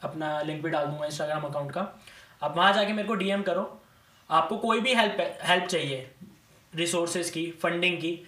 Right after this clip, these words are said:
यहाँ तक कि हमारा एनजीओ आपको एक सीड फंडिंग, जो कहते हैं, एक सीड फंडिंग भी प्रोवाइड कर सकता है।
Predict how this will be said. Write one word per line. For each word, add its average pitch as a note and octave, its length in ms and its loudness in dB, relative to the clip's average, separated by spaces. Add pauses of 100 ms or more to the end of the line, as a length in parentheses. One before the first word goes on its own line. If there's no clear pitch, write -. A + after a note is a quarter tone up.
(300)
यहाँ F3 200 4
तक G3 140 0
कि G#3+ 100 -2
हमारा G3 320 2
एनजीओ G3 300 0
आपको G#3 720 2 (260)
एक F#3 140 0
सीड G3 220 0
फंडिंग, G3 440 -2
जो F3 100 -2
कहते E3 300 -2
हैं, F3 360 -4 (500)
एक E3 120 -6
सीड F#3+ 200 -2
फंडिंग F#3+ 300 -2
भी F#3+ 60 -2
प्रोवाइड F3 360 0
कर F3 100 -2
सकता - 300 -2
है। - 160 -6